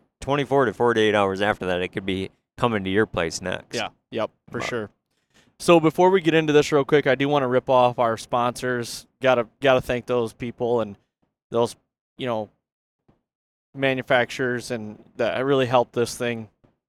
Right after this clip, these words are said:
Speaker 2: tick and go and everything. And, um, so I wanna do that real quick, and then we're gonna get into t-, to tonight's episode. Um, first and foremost, uh, our website, fall podcast dot com. Go there, check out the merch.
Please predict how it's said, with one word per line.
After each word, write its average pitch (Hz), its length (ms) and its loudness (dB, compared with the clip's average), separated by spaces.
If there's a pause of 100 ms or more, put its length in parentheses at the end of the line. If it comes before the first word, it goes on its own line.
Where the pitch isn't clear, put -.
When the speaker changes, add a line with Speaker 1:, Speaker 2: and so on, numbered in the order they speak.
(140)
Speaker 2:
tick 139 320 0
and 117 160 -10
go 123 320 6
and 120 100 -2
everything. 123 540 -4
And, 110 220 -8 (380)
um, 107 300 -2
so - 120 0
I 135 40 6
wanna 143 240 2
do 139 140 0
that 135 180 4
real 135 160 2
quick, 139 260 -2
and 131 80 -6
then 127 120 0
we're 127 140 0
gonna 127 180 -2
get 123 160 -2
into 120 200 -2
t-, 110 280 -4 (100)
to 113 420 2
tonight's 123 400 -4
episode. 120 600 0 (460)
Um, 110 280 0
first 165 300 2
and 135 120 -10
foremost, 139 540 2 (220)
uh, - 40 -2
our 120 440 4
website, 135 500 2
fall 139 180 4
podcast 135 440 2
dot 135 180 2
com. 127 320 -2
Go 123 160 0
there, 123 180 2
check 123 280 -4
out 123 100 -2
the 113 80 -6
merch. 120 480 -6